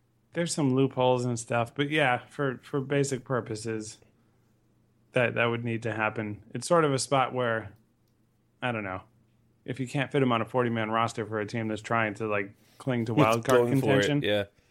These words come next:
Speaker 2: yeah.
Speaker 1: Um, but e-, even if he's not involved,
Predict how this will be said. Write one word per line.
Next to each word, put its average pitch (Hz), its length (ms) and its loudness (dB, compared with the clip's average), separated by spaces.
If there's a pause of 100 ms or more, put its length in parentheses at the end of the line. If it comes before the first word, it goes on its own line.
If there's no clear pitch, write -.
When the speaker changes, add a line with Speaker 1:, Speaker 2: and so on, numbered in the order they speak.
(600)
Speaker 2:
yeah. 104 420 0
Speaker 1:
Um, 101 220 -8 (1600)
but 139 260 2
e-, - 140 -8
even 165 340 -2
if 139 120 -2
he's 135 200 0
not 123 300 -2
involved, 135 640 2